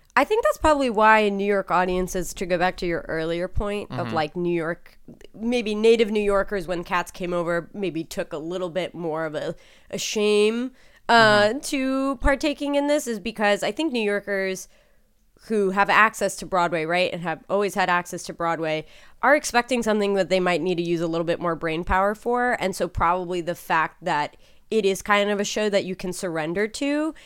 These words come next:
Speaker 1: was not the ex-, not the show that they were looking for. Uh,
Speaker 2: Mm.
Speaker 1: I think a lot of New Yorkers wanna be able to say, like, "I understood the plot. I, I understood the, the thematic or the context or the, the, the major takeaway here."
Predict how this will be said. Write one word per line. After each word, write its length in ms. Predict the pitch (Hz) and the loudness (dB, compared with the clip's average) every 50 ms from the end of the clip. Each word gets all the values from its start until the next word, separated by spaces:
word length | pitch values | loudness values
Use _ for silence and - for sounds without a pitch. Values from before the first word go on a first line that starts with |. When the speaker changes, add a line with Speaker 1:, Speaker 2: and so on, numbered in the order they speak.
| - - - - _ _ _ _ | -20 -20 -20 -20 _ _ _ _
Speaker 1:
was 300 | 240 226 254 233 175 180 | 2 4 4 6 6 2
not 400 | 220 208 208 208 202 190 190 - | -2 0 4 4 4 4 4 2
the 140 | - 196 180 | 0 -2 -2
ex-, 180 | 170 - - - | -2 -4 -10 -10
not 400 | - 208 196 190 180 180 185 - | -10 -6 -2 0 0 0 0 -2
the 80 | - | -4
show 240 | 185 - - 196 170 | -4 -2 -2 -2 -2
that 220 | 165 170 170 - - | 0 -2 -4 -2 -4
they 100 | 160 151 | -4 -4
were 100 | 156 151 | -4 -4
looking 380 | 151 147 156 - - 139 156 | -6 -6 -8 -6 -8 -8 -8
for. 380 | - - 123 113 92 95 151 - - - - - _ - | -6 -6 -4 -4 -2 -4 -6 -8 -12 -20 -20 -20 _ 2
Uh, 40 | - | 4
Speaker 2:
Mm. 20 | 196 | 4
Speaker 1:
I 140 | 190 - 220 | 6 6 4
think 180 | 220 269 254 233 | 2 2 2 2
a 100 | 214 214 | 2 2
lot 200 | 208 214 208 202 | 4 4 4 2
of 80 | 202 | 2
New 80 | 202 196 | 0 0
Yorkers 340 | 190 190 190 - 196 165 160 | -2 -2 -4 -4 -6 -4 -2
wanna 220 | 185 175 170 175 | -2 -2 -2 -2
be 120 | 160 180 | -2 -2
able 140 | 180 165 175 | -2 -2 -4
to 140 | 170 - 170 | -6 -8 -8
say, 120 | - 190 | -6 -6
like, 160 | 160 156 165 - | -6 -4 -4 -2
"I 140 | 151 190 | -2 0
understood 920 | 190 196 196 196 180 165 - - - - - 185 180 165 160 156 143 - - - - | 0 0 -2 -2 -4 -6 -6 -6 -8 -6 -4 -2 -2 0 -2 -4 -6 -10 -14 -12 -12
the 100 | 160 175 | -12 -12
plot. 400 | - - - 160 147 135 135 - | -8 -4 -2 -2 -2 -2 -2 -2
I, 240 | - 151 165 165 170 180 180 - | -2 0 2 2 0 0 -2 -2
I 140 | 220 208 202 | 0 2 2
understood 800 | 202 202 190 185 - - - - - 202 190 180 175 160 156 151 | 2 0 -2 -4 -6 -8 -10 -8 -4 -4 -2 -2 -4 -6 -6 -6
the, 140 | 180 165 - - - | -6 -6 -8 -12 -20
the 200 | - 196 180 180 | -12 -8 -8 -8
thematic 580 | - - 196 175 180 170 165 165 165 165 160 - | -6 -4 -4 -2 0 0 0 0 -2 -4 -4 -4
or 80 | 170 | -6
the 100 | 160 165 | -4 -6
context 580 | 160 - - 147 156 160 156 170 - - - - | -8 -6 -4 -4 -4 -4 -6 -8 -10 -10 -8 -6
or 160 | 180 170 160 147 147 - - - - _ - | -6 -4 -6 -6 -10 -14 -20 -20 -20 _ -10
the, 500 | 165 202 190 175 165 165 165 165 160 - _ _ _ _ _ - | -8 -6 -4 -2 -2 -2 -2 -2 -4 -8 _ _ _ _ _ -20
the, 360 | 170 156 175 180 160 160 160 - | -8 -4 -2 -2 -2 -2 -4 -6
the 180 | - 190 185 202 | -8 -6 -6 -4
major 320 | 196 208 208 214 175 190 | -2 0 -2 -2 -2 -4
takeaway 560 | 180 - - 190 180 175 - 175 156 135 131 | -4 -2 -2 -2 -2 -2 -4 -2 -2 -2 -4
here." 360 | - - - - 82 95 92 | -4 -6 -8 -10 -10 -10 -10